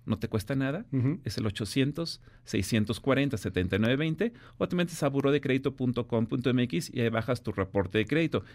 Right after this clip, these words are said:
Speaker 1: Es gratis por ley, una vez cada doce meses.
Speaker 2: Fíjate que esto está bien interesante. Me estaban fregando de un banco. La persona, entiendo, no había pagado. Le hicieron la famosa quita.
Speaker 1: Ah, muy bien.
Speaker 2: "Debes diez mil pesos,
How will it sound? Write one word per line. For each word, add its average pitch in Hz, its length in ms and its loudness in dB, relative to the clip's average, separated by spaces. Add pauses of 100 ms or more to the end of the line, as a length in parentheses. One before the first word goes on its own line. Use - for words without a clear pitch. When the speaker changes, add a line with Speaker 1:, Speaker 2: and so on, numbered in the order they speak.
Speaker 1:
Es 110 160 0
gratis 127 400 2
por - 180 0
ley, 139 280 0 (320)
una 147 320 4
vez 135 260 0
cada 107 320 0
doce 107 240 0
meses. - 460 -6 (680)
Speaker 2:
Fíjate 120 300 0
que 101 60 -4
esto - 140 -8
está 107 160 -4
bien 104 200 0
interesante. 135 720 -2 (960)
Me 143 240 4
estaban 208 480 2
fregando 160 480 2
de 139 60 4
un 135 160 4
banco. 120 360 -2 (1200)
La 95 160 -6
persona, 123 380 0
entiendo, 123 340 2
no 117 100 2
había 101 240 0
pagado. 127 440 2 (760)
Le 127 140 4
hicieron 156 340 4
la 143 80 2
famosa 123 440 0
quita. 156 460 0 (100)
Speaker 1:
Ah, 95 200 0
muy 104 160 -2
bien. 113 100 0
Speaker 2:
"Debes 214 240 6
diez 147 220 0
mil 165 240 2
pesos, 208 600 2